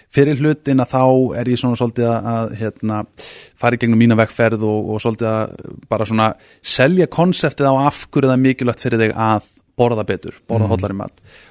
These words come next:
Speaker 1: Og, og síðan í seinni hlutanum að þá fer ég yfir fimm skref í rauninni, fimm skref til langvarandi lífsstílsbreytinga. Það sem ég, eh, skrefa bara svolítið niður fyrir þig vegferðina til
Speaker 2: Mhm.
Speaker 1: að taka bara einföld en skilvirk skref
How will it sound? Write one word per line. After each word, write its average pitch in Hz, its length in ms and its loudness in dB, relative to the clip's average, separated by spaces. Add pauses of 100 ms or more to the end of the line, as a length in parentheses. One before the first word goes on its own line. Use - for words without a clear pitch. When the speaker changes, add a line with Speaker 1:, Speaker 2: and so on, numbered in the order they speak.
Speaker 1:
Og, 117 400 4
og 113 100 -4
síðan 170 240 2
í 147 40 2
seinni 160 240 2
hlutanum 135 400 2
að - 80 -4
þá 127 260 2
fer 131 220 0
ég 127 220 4
yfir 113 100 -4
fimm 135 320 -2
skref - 720 -2
í 113 80 -8
rauninni, 101 320 -6
fimm 120 240 0
skref 117 420 -2
til 113 140 -4
langvarandi 110 420 -2
lífsstílsbreytinga. 101 600 -4 (440)
Það 113 160 2
sem 127 180 0
ég, 117 300 4 (380)
eh, 57 300 -12
skrefa 143 580 4
bara 127 120 0
svolítið 127 300 2
niður 139 320 6
fyrir 110 240 0
þig 110 140 0
vegferðina 104 580 -2 (240)
til 135 320 4
Speaker 2:
Mhm. 131 100 2
Speaker 1:
að 92 60 -8
taka 139 520 0
bara 117 340 2 (360)
einföld 131 680 2
en 127 100 4
skilvirk 139 640 0
skref 101 500 -2